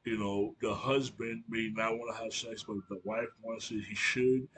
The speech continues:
She may not wanna have, like, like, you guys are one. Like, you guys supposed to, your body belongs to each other. Your husband's body belongs to the wife, and the wife's body belongs to the husband. So you guys need to, um,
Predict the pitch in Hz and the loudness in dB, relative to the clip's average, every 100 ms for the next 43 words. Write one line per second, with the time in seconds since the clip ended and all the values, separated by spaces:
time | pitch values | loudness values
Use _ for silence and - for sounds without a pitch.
0 | - - - - - 147 139 135 123 123 | -20 -20 -4 2 4 4 4 2 4 2
1 | 120 127 123 - 127 120 123 113 127 147 | 0 -2 -2 2 2 4 2 0 0 0
2 | - 135 135 135 127 117 113 104 113 147 | 2 4 4 2 0 2 4 4 4 4
3 | 120 92 104 104 - - 127 120 - 127 | 4 0 -4 -4 -4 -2 2 2 0 0
4 | 117 - - 113 110 110 - - _ - | -2 -2 -4 -2 -2 -4 -8 -20 _ 0
5 | 110 95 120 131 127 104 110 113 113 - | 0 4 4 6 4 2 2 2 0 -2
6 | 117 110 - 139 127 82 101 107 92 127 | -2 -6 0 2 2 -2 -4 -2 2 0
7 | 127 127 110 110 113 107 110 113 117 - | 2 -2 -2 -2 -2 0 0 -2 -2 -4
8 | 104 87 107 127 131 98 95 104 123 - | -2 -2 0 0 -2 -8 -10 -2 -2 -4
9 | 101 107 101 113 107 117 117 143 131 101 | -10 -10 -8 -8 -8 -8 -6 -6 -4 -4
10 | - 110 - 113 113 - 110 - - 123 | -4 -6 -6 -4 -4 -4 -8 -8 -8 -6
11 | 110 107 107 101 101 | -2 0 0 0 -2